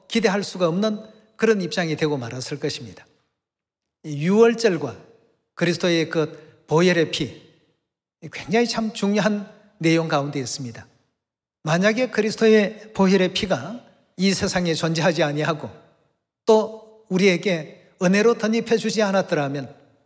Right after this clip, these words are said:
구원도 죄사함도 그 어떤 영적인 바램도 우리가 또 기대할 수 없는, 예, 소망할 수 없는 그런 입장이 되고 말았을 것입니다.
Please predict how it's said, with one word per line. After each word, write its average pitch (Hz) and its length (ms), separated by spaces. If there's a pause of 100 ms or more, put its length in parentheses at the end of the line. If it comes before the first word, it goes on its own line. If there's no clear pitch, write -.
(140)
구원도 180 720 (180)
죄사함도 151 680 (840)
그 196 180
어떤 233 520 (220)
영적인 196 760
바램도 170 760 (380)
우리가 165 320
또 147 100
기대할 208 380
수 - 160
없는, 165 240 (460)
예, 117 60
소망할 214 520
수 208 160
없는 214 280 (280)
그런 196 480
입장이 175 360
되고 147 200
말았을 127 420
것입니다. 135 460